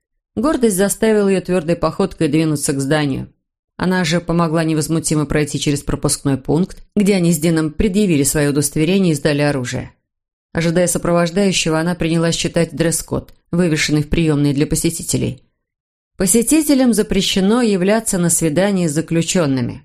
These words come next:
с голыми ногами, в купальниках и шортах, в одежде, выдающей принадлежность к какой-либо бандитской группировке,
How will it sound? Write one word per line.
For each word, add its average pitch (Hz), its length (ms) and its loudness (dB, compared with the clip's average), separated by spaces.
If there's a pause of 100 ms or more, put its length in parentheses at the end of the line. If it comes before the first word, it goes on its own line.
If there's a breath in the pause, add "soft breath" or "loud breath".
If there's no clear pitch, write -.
(240)
с 170 100 0
голыми 247 340 2
ногами, 156 720 0 (240 soft breath)
в - 120 -20
купальниках 240 720 2
и 147 60 0
шортах, 170 640 -2 (340)
в 175 100 -2
одежде, 190 520 0
выдающей 180 600 0
принадлежность 170 800 0
к - 20 -6
какой-либо 156 520 0
бандитской 147 540 -2
группировке, 156 800 0